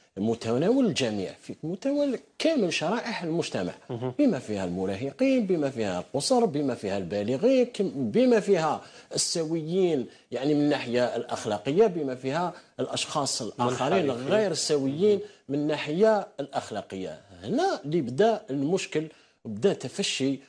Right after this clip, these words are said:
Speaker 1: وظهور هذه الجريمة. ماذا فعل المشرع الجزائري؟ المشرع الجزائري استحدث مواد، آه، في من بينها قانون ثلاثة وعشرين صفر ستة صادر في عشرين ديسمبر ألفين وستة. لاحظوا التاريخ،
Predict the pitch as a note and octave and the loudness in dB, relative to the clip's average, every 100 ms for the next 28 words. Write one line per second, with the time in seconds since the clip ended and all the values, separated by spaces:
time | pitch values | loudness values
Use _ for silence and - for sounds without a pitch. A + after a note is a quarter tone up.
0 | _ A#2+ C3 C3+ - A#2 B2 A2+ F#3 G#3 | _ 0 0 0 -2 -2 -2 2 4 4
1 | F3+ - D#3 C#3 C3+ F#3 F3 - D#3 G#2+ | 0 -4 -2 0 2 2 0 -2 -2 0
2 | G#2+ F#2 E2 C#2+ B2+ D#4+ D#4+ - A3+ C4+ | 0 -2 -8 -8 -4 0 0 -2 0 0
3 | G3+ G#3 - E3 D#3+ C3+ A#2 A2+ F#2 E2+ | 2 0 0 -2 -2 -2 0 -2 -2 -8
4 | D#2+ - _ _ _ B3 C#4 F4 C4+ F3+ | -10 -14 _ _ _ -2 2 2 0 -2
5 | D#3 C#3+ D#3+ G3+ G#3+ G#3+ - D3 - D#3 | -2 -2 0 0 0 0 -2 -6 -4 -6
6 | D#3+ D#3+ A2 A2 G2+ E2+ - _ - - | -6 -6 -2 0 0 -2 -8 _ -20 -20
7 | - A2 A2 - B2 A#2+ G2 G#2+ A#2+ A#2 | -6 -4 -4 -6 -2 -2 -2 -4 -2 2
8 | A2+ A2+ B2+ F3 D4 C4+ - C#3 D3 B2+ | 2 2 -2 -2 -2 -2 -2 0 0 0
9 | - A#2 A2+ F#2+ - F3+ C4 A3+ A#2+ - | -2 -4 -4 -6 -2 2 2 0 -2 -6
10 | G2+ - - D4 C#4+ - C#3 B2 A#3+ - | -6 -8 -2 0 2 0 0 0 0 0
11 | - - A#2+ A2 G#2 - B3+ B3 - B2 | -4 -4 -2 -2 -2 -2 0 0 -2 -4
12 | B2+ A#2+ - - - - C#3+ C4 B3+ D3 | -2 -4 -6 -18 -4 -2 0 4 4 4
13 | - - - _ A#2+ B2+ C3 F3+ - B2 | 0 -8 -20 _ -6 -4 -2 -4 -4 -2
14 | C3+ D3+ D#3+ - | 2 4 4 2